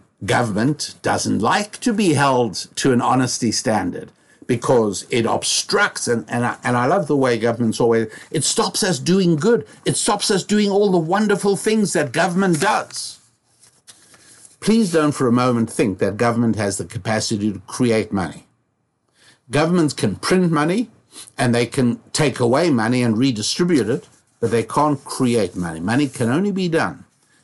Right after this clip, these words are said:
when free citizens in a transparent and consensual marketplace serve one another. That's the only way it works.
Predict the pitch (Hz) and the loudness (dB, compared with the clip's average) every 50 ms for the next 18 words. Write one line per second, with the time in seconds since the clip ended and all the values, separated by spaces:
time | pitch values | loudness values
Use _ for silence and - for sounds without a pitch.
0 | _ _ - 107 117 110 107 110 107 107 107 - - - - - - 147 156 170 | _ _ -2 0 2 2 2 2 2 0 0 -2 -4 -8 -6 -2 0 2 2 2
1 | 175 175 156 - - - 160 139 139 120 104 101 92 85 82 90 - - - 107 | 2 0 -2 -2 -2 0 2 2 2 0 0 -2 -4 -4 -6 -8 -8 -6 -4 -2
2 | 101 101 92 - - 117 104 104 101 - - - 131 131 139 147 156 156 143 - | -2 -2 -4 -4 -4 -2 -2 -2 -2 -4 -4 -2 0 0 0 0 -2 -2 -4 -4
3 | - 101 92 92 90 - - - 110 98 98 - - 147 147 143 135 - 147 139 | -4 -4 -4 -4 -6 -8 -8 -6 -4 -2 -2 0 0 0 0 0 0 2 2 2
4 | 131 131 127 131 123 113 - - 85 - - - 104 101 92 98 - - - - | 2 4 2 2 0 0 -2 -6 -12 -14 -8 -6 -4 -2 -2 -2 -4 -8 -12 -18
5 | - _ - - - - - 147 135 135 135 135 135 135 131 117 - - - _ | -20 _ -6 -4 -2 0 2 2 2 2 2 2 2 0 0 -4 -8 -16 -14 _
6 | - 117 123 123 120 120 117 117 113 117 113 110 - 90 - - - - - - | -2 0 2 2 2 2 2 2 2 2 0 0 -2 -4 -6 -10 -12 -14 -20 -20
7 | _ _ _ 131 131 - - - - 127 120 117 131 139 143 139 131 123 131 127 | _ _ _ -2 -2 -2 -2 -2 -2 -2 0 0 2 2 2 2 2 2 2 2
8 | 123 120 117 113 117 127 104 - - - - - - - | 2 2 2 2 2 0 0 -2 -6 -10 -10 -10 -10 -10